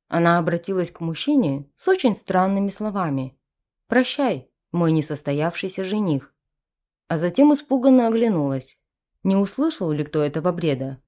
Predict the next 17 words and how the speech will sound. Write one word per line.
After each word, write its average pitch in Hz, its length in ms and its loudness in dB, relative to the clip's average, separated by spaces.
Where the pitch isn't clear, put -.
пронесшегося 208 800 -2
в 156 60 -2
ее 143 180 -2
голове? 147 540 -4
Мужики-копщики 233 920 0
шустро 233 400 -2
вбили 160 300 -2
гвозди 156 420 -2
в - 60 -10
крышку 233 640 -4
и - 80 -4
отправили 247 580 0
тело 190 360 -4
Пьянкова 170 760 -4
на 147 160 -2
вечный 156 380 -4
покой. - 500 -12